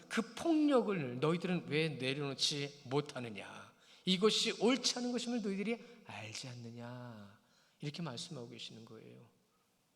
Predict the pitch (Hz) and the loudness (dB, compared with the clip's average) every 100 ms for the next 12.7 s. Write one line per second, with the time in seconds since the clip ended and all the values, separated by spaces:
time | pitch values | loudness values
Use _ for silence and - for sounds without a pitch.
0 | _ _ _ _ _ _ - - - - | _ _ _ _ _ _ -20 -20 -20 -20
1 | - - _ _ 185 185 185 190 165 156 | -20 -20 _ _ 4 6 6 4 2 2
2 | - - 156 147 175 160 135 160 - 135 | 0 -4 -4 -4 -6 -6 -6 -8 -8 -10
3 | - - 151 147 233 277 240 185 - 247 | -8 -8 -6 0 0 0 -2 -4 2 4
4 | 214 - 156 120 - - - 160 214 202 | 4 2 -2 -4 -8 -12 -4 -2 0 0
5 | 180 180 185 175 170 165 156 147 123 113 | 0 2 2 2 2 -2 -2 -2 -4 -4
6 | - - 143 131 107 - - 170 240 285 | -6 -4 -4 -4 -6 -6 2 6 6 6
7 | 262 202 151 123 123 - - - _ _ | 2 0 -2 -6 -10 -12 -18 -20 _ _
8 | _ _ - - 180 175 220 220 220 208 | _ _ -20 0 0 4 4 4 4 0
9 | 190 214 240 233 196 214 196 190 190 - | 2 6 4 4 0 2 2 2 -2 -4
10 | 139 143 147 131 127 - 127 139 127 139 | -2 -2 -2 -6 -6 -8 -10 -8 -10 -12
11 | - _ _ - 180 240 226 214 233 226 | -20 _ _ 0 4 4 2 0 2 4
12 | 208 214 233 247 165 - | 4 4 2 2 0 -6